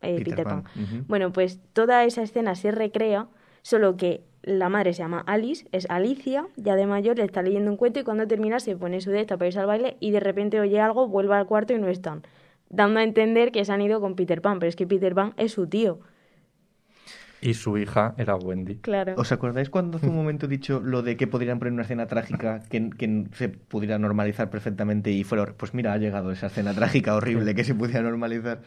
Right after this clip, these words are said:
Speaker 3: O sea, em, eh, tu hija, eh, se va con tu hermano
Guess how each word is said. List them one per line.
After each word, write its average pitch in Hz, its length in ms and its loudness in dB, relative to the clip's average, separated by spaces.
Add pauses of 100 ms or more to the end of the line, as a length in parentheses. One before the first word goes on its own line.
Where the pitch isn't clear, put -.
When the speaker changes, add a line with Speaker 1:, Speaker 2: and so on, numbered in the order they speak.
(100)
Speaker 3:
O 123 120 2
sea, 113 440 4
em, 104 1000 2
eh, 104 540 2
tu 104 160 -2
hija, 127 420 2 (600)
eh, 107 400 6
se 104 120 0
va 104 160 6
con 113 220 4
tu 110 100 4
hermano 117 540 4